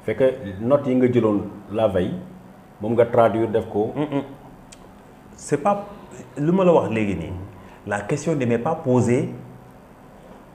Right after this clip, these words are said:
Speaker 2: lan laa gis la veille.
Speaker 1: Mm.
Speaker 2: La question m'a été posée à part veuillez examiner X, ngeen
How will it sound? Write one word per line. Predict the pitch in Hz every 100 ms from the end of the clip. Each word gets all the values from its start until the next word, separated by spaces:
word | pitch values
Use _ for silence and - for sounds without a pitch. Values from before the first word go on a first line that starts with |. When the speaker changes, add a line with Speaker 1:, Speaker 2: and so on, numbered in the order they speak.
| - - - - - - - - - 110
Speaker 2:
lan | 113 139 135
laa | 117
gis | 107 113 - 87
la | 78 78
veille. | 80 - - 110
Speaker 1:
Mm. | 92 90 - - - 85
Speaker 2:
La | 80
question | 120 113 143
m'a | 113 104 98
été | 95
posée | 92 107 101 107 156 - - - -
à | 104
part | - 113 - - -
veuillez | 107 104 135 135 131
examiner | 127 110 101 98 101 147 160 - - -
X, | 139 - - - - - - -
ngeen | 95 101 117